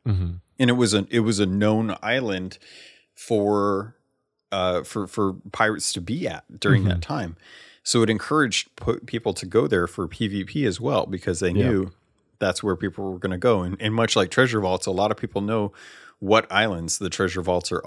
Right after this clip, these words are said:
Speaker 2: Well, I say a lot of people know. I would hope that a lot of people know. I've seen a lot of people not blundering, uh, barrels that they can't access lately, so I can't really
Speaker 1: <laughs>
Speaker 2: trust that people really know this stuff.
Speaker 1: True.
Speaker 2: I have to just assume that they, that they don't in this case.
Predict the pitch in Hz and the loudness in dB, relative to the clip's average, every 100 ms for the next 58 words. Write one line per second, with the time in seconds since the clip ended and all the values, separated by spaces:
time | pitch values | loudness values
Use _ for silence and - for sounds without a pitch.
0 | - 113 98 87 - - _ - 101 - | -2 2 2 0 -8 -20 _ -2 0 2
1 | 123 110 90 87 85 - - 90 80 82 | 6 6 6 2 0 -8 -8 -6 -6 -8
2 | 76 - - - - - 104 101 - - | -10 -16 -20 -20 -10 -2 0 0 0 4
3 | 120 - 92 87 82 80 95 - 87 82 | 4 4 2 2 -2 -4 -6 -4 -4 -4
4 | 82 85 - - - 90 113 95 90 107 | -6 -8 -12 -16 -8 -4 0 0 4 6
5 | 113 107 107 101 92 104 92 87 98 107 | 6 4 0 -2 2 2 0 0 2 2
6 | 101 90 90 87 85 92 90 82 82 90 | 2 -2 -4 -6 -10 -4 -2 -2 -4 -6
7 | 85 117 110 85 87 85 - 90 82 82 | 2 4 4 0 -4 -8 -8 -8 -8 -8
8 | 87 - 82 - 87 - 90 - 85 - | -8 -8 -8 -8 -8 -8 -6 -4 -4 -6
9 | - 117 - - - 120 - 113 104 - | 0 0 2 -2 2 0 4 2 2 0
10 | - 127 - 110 - 117 120 110 135 131 | 2 2 2 -4 -4 -2 0 2 4 4
11 | 117 185 113 85 - 85 82 - 117 104 | 4 2 2 -2 -2 -4 -6 2 6 6
12 | 92 82 98 - - 107 - 123 123 107 | 4 0 -6 -6 -6 -4 -2 0 -2 0
13 | 113 107 107 107 113 98 139 113 - 87 | 2 2 0 -4 -2 0 0 -2 -4 -6
14 | 90 82 - - 85 - | -6 -6 -6 -6 -6 -6